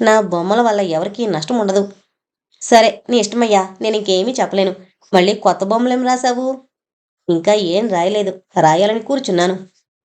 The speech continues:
"నేనొక తమాషా బొమ్మ చెప్తాను, రాస్తావు?" "ఓ, తప్పకుండా రాస్తాను, చెప్పు." పద్దెనిమిదేళ్ల వయసులో ఉన్న ఒక అమ్మాయి, మహా పెంకి రాలుగాయి, నల్లగా ఉంటుంది, అయినా చాలా అందంగా ఉంటుంది. పొడుగాటి జడ,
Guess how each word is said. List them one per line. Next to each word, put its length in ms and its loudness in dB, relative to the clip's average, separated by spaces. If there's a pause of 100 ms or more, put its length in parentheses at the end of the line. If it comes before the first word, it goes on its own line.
(500)
"నేనొక 260 2
తమాషా 500 0
బొమ్మ 320 0
చెప్తాను, 500 -2 (120)
రాస్తావు?" 680 0 (580)
"ఓ, 260 4 (240)
తప్పకుండా 380 0
రాస్తాను, 440 -2 (160)
చెప్పు." 300 -2 (840)
పద్దెనిమిదేళ్ల 640 2
వయసులో 460 -4
ఉన్న 140 0
ఒక 240 -2
అమ్మాయి, 460 -4
మహా 280 2
పెంకి 520 -2
రాలుగాయి, 680 -2 (140)
నల్లగా 460 2
ఉంటుంది, 440 -6 (240)
అయినా 280 2
చాలా 340 0
అందంగా 340 -2
ఉంటుంది. 440 -4 (120)
పొడుగాటి 440 2
జడ, 380 0